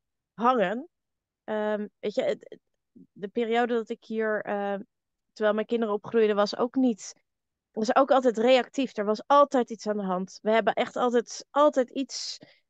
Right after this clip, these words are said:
waar we, weet je wel, eh, een uithuisplaatsing of een, ehm, nou ja, er was altijd gedoe. Of een, een ouder die op dat moment in het ziekenhuis lag. Of,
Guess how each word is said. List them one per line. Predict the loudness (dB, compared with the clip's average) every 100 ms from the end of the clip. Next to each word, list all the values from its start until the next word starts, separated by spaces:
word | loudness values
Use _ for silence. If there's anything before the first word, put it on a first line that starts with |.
| _
waar | 0 4 4 4
we, | 4 6 6 6 2 _ _ _ _ _ _ _ _ _ _ _ _
weet | -16 -8
je | 0
wel, | 2 2 0
eh, | -2 -4 -6 -6
een | -6
uithuisplaatsing | -4 -4 -2 -2 -4 -4 -4 -4 -4 -4 -4 -2
of | -4 -2
een, | 0 0 -4 -20 _ _ -2
ehm, | 2 4 6 4 4 2 0 _ _ _ _
nou | -4 -2
ja, |
er | -2
was | -2 -2 4
altijd | 8 8 6 0 -4
gedoe. | -6 -4 -6 _
Of | -2 -2 0
een, | 0 2
een | 2 2
ouder | 4 4 4
die | 0 -2
op | -2
dat | -6
moment | -4 -2 -4 0
in | -2
het | -2
ziekenhuis | -10 -4 0 0 0
lag. | -2 -2 -8
Of, | -10 -10